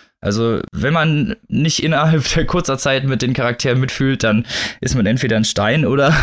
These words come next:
<laughs> sollte das Buch vielleicht nicht lesen. Also, ich war wirklich sehr schnell an den Charakteren dran und es ist mit so einer literarischen Frenesse, die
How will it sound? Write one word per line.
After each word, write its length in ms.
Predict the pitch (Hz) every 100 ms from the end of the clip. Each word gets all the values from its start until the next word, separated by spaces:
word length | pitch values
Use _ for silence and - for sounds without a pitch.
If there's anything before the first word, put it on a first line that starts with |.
| 170 139 -
<laughs> 380 | 247 269 - -
sollte 260 | - 127 127
das 100 | 113
Buch 120 | 139
vielleicht 320 | - 107 101 -
nicht 120 | 110
lesen. 200 | 101 107
Also, 140 | 104 117
ich 120 | 120
war 380 | 113 110 95 76
wirklich 280 | 107 113
sehr 380 | - 123 131 131 -
schnell 480 | - 117 117 117 -
an 120 | 117
den 140 | 113 107
Charakteren 420 | 104 107 - 110
dran 240 | 98 120
und 60 | 123
es 120 | -
ist 200 | 92 -
mit 220 | 101 -
so 80 | 110
einer 100 | 104
literarischen 600 | 104 107 104 110 117 117
Frenesse, 640 | 110 - 107 107 113 131 135 - - - _ -
die 340 | 117 113 104